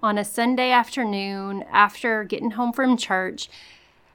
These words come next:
and hearing a sermon that really, really resonated with me in a way that I know that it probably didn't resonate with anybody else there.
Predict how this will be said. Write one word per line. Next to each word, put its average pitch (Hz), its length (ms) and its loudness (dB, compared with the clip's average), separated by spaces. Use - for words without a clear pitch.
and 240 160 2
hearing 247 300 2
a 254 60 2
sermon 214 360 2
that 208 100 -2
really, 226 360 0
really 220 280 0
resonated 190 640 -2
with 175 260 -8
me 180 460 -8
in 196 140 -2
a 190 40 -2
way 196 360 -2
that 190 500 -2
I 196 80 0
know 202 260 2
that 214 140 0
it - 100 -4
probably 262 300 6
didn't 208 180 0
resonate 190 360 -2
with 185 200 -4
anybody 196 480 2
else - 260 -4
there. 226 500 -2